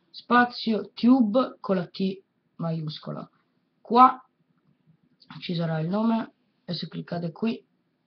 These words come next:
ci sarà il link del, ehm, canale. Il terzo è Alessandro Conconi con la A maiuscola. Qui il nome del canale, qua il, il canale stesso col link.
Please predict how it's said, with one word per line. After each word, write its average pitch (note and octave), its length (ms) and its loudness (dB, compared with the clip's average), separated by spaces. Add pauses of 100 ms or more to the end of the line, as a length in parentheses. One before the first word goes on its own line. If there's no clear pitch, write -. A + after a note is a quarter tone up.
(800)
ci - 140 -4
sarà E3+ 220 -2
il E3 100 -4
link E3+ 380 -6
del, D#3 300 -4
ehm, D3 280 -8 (440)
canale. A#3+ 500 -4 (560)
Il E3+ 140 -8
terzo G#3 380 0
è G3 40 2
Alessandro F#3 520 0
Conconi F#3 540 -2
con E3 160 -4
la E3 140 0
A E3 40 -2
maiuscola. G#3+ 720 -4 (1000)
Qui F#3 420 -2 (560)
il E3+ 120 -6
nome E3 200 -2
del D#3+ 160 -6
canale, D#3 520 -6 (480)
qua E3 380 -8 (580)
il, D3+ 600 -8 (1800)
il E3+ 200 -10
canale D#3 600 -6
stesso D#3 600 -10
col D#3 160 -10
link. D3+ 320 -8